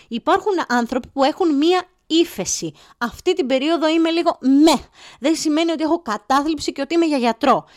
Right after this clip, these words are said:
Σημαίνει ότι αυτή την περίοδο θέλω να κάτσω σπίτι μου και να φάω McDonald's. No problem with that. Αλλά αυτό που είναι το πρόβλημα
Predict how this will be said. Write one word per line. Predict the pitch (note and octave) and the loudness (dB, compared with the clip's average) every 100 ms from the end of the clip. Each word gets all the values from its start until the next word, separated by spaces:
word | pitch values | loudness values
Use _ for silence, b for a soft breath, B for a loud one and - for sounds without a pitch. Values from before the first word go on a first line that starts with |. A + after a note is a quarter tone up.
| b | b
Σημαίνει | - C#4 D4 C#4 | -6 -2 0 0
ότι | A3+ | -2
αυτή | G3+ C4 | -4 -4
την | G#3 | -2
περίοδο | G3 F#3+ G#3+ D4 F4 | -2 0 2 0 -2
θέλω | G4+ F#4 D#4 | -2 0 0
να | A3+ | -2
κάτσω | G3+ A#3 G3 | -4 -6 -6
σπίτι | - - D4 F#4 | -8 -6 -2 -2
μου | F4+ | -2
και | D#4+ | -2
να | C4 B3+ | -4 0
φάω | D#4+ D#4 C#4 | 2 2 0
McDonald's. | G3+ B3 A3+ F#3 D3+ - b b b - G#3 | -2 -2 -2 -4 -8 -14 b b b -6 0
No | A#3 C#4+ D4+ - | 2 2 0 0
problem | A3+ A#3 B3 A#3+ A3+ | 2 2 0 -2 -4
with | F#3+ | -4
that. | F#3 E3 - B B B | -4 -6 -10 B B B
Αλλά | - A#3 A3 | -4 0 0
αυτό | G3 - G4 | -4 0 0
που | F#4+ | 2
είναι | F4 C#4+ | 0 0
το | - | -4
πρόβλημα | - A#3+ A3+ A#3+ A#3 | 0 0 2 0 -2